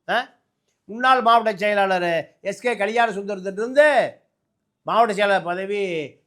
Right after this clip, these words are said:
சாக்கோட்டு அன்பழகன்ட்ட கொடுக்கப்பட்டிருக்கு. ஐந்நூறு கோடி ரூபாய் நிலம் புதிய பஸ் ஸ்டாண்ட் வந்த பிறகு ஏக்கர் அஞ்சு கோடிக்கு போயிருக்கு. நூறு ஏக்கர் நிலம், ஐந்நூறு கோடி ரூபாய். நேருடைய குடும்பம்,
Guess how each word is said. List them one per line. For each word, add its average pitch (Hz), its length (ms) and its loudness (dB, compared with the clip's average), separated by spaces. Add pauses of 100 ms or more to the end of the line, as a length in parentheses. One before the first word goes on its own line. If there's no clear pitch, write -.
(180)
சாக்கோட்டு 190 360 -2
அன்பழகன்ட்ட 170 540 -4
கொடுக்கப்பட்டிருக்கு. 131 560 -16 (180)
ஐந்நூறு 196 400 -4
கோடி 165 200 -8
ரூபாய் 147 260 -6
நிலம் 254 720 4 (400)
புதிய 240 240 -8
பஸ் 226 200 -6
ஸ்டாண்ட் 214 120 0
வந்த 214 220 -6
பிறகு 254 540 0 (140)
ஏக்கர் 214 400 -2
அஞ்சு 196 280 -2
கோடிக்கு 190 360 -8
போயிருக்கு. 147 240 -14 (1700)
நூறு 220 280 -2
ஏக்கர் 202 280 0
நிலம், 269 420 2
ஐந்நூறு 208 580 -8
கோடி 165 260 -10
ரூபாய். 208 440 -2 (300)
நேருடைய 175 600 -6
குடும்பம், 190 720 -4